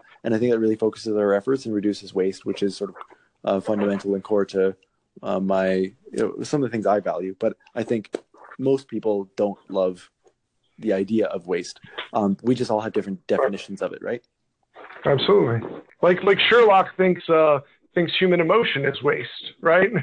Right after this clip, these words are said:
Speaker 2: <laughs>
Speaker 1: Sure.
Speaker 2: You watch the Sherlock show, right? Uh, it's a fascinating show if no one's watched it. Uh, great, great series. But, like, yeah, Sherlock Holmes has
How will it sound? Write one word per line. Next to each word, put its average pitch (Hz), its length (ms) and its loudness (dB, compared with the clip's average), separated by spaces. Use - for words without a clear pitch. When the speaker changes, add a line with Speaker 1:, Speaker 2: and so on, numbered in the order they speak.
Speaker 2:
<laughs> - 300 -2
Speaker 1:
Sure. 202 120 4
Speaker 2:
You 190 60 4
watch 190 280 4
the 185 80 -6
Sherlock 190 500 4
show, 202 220 4
right? 185 280 2
Uh, 185 280 2
it's - 80 -2
a - 160 -2
fascinating 220 480 2
show 208 180 0
if 196 80 -4
no 202 140 2
one's 185 140 2
watched 185 320 2
it. 185 120 0
Uh, 165 340 4
great, 170 340 2
great 175 220 2
series. 160 240 2
But, 170 120 2
like, 165 220 2
yeah, 165 200 4
Sherlock 185 380 4
Holmes 202 380 2
has 156 220 4